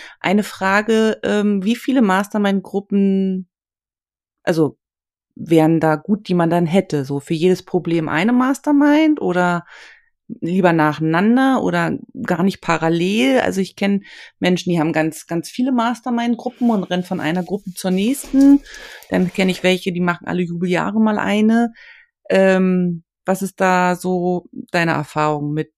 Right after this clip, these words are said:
der Anzahl der Mastermind-Gruppen, die man haben kann, sollte,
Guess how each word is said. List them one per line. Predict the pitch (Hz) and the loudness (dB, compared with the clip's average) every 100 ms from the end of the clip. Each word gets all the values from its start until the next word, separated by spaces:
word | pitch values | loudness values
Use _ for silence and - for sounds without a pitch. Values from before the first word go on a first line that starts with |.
| _ | _
der | 170 139 | -4 0
Anzahl | 160 170 170 | -2 -2 -4
der | 156 | -4
Mastermind-Gruppen, | 151 156 160 156 156 151 139 151 165 151 | -2 -4 -6 -6 -6 -6 -8 -8 -6 -8
die | - | -6
man | 156 151 147 | -4 -4 -2
haben | 147 147 147 143 _ _ - | -4 -2 -4 -6 _ _ -12
kann, | - 147 143 135 | -2 0 0 0
sollte, | 143 151 151 143 | 2 2 0 -4